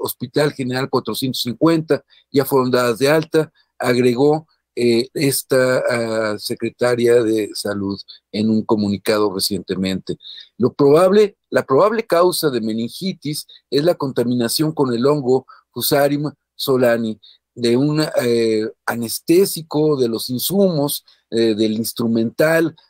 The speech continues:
con lo que se aplicó, eh, esta anestesia a los pacientes. Pero las autoridades estatales y federales de salud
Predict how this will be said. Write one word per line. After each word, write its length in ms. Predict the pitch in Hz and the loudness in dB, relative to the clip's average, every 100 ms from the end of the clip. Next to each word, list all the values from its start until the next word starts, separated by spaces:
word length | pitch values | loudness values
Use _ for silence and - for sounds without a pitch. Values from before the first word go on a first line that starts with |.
| _ | _
con 180 | - 120 | -2 2
lo 80 | 113 | 0
que 200 | - 113 | 0 -4
se 200 | - 117 | 2 2
aplicó, 720 | 110 - 117 - 135 135 147 - | 2 -2 -6 2 4 4 0 -4
eh, 400 | 117 107 104 - | -4 -4 -4 -4
esta 640 | 135 - - 127 120 117 | -4 -4 -2 0 0 -2
anestesia 800 | 113 107 - 123 123 - 120 113 _ _ - | -2 -4 -4 -2 -2 -2 -2 -4 _ _ -8
a 140 | 113 | -4
los 180 | 117 - | -2 -2
pacientes. 720 | 123 113 120 110 98 110 - - - _ | -2 -2 0 -2 -2 -8 -10 -14 -20 _
Pero 140 | 123 123 | 2 4
las 180 | 123 135 | 4 0
autoridades 680 | 123 131 131 151 175 160 135 | -2 -2 0 2 4 2 -2
estatales 680 | - 113 - 135 139 - | -6 -6 -2 -2 -2 -4
y 40 | - | -6
federales 520 | 113 117 120 123 110 | -4 0 0 -2 -6
de 60 | |
salud 380 | 101 113 143 160 | -4 -2 0 -2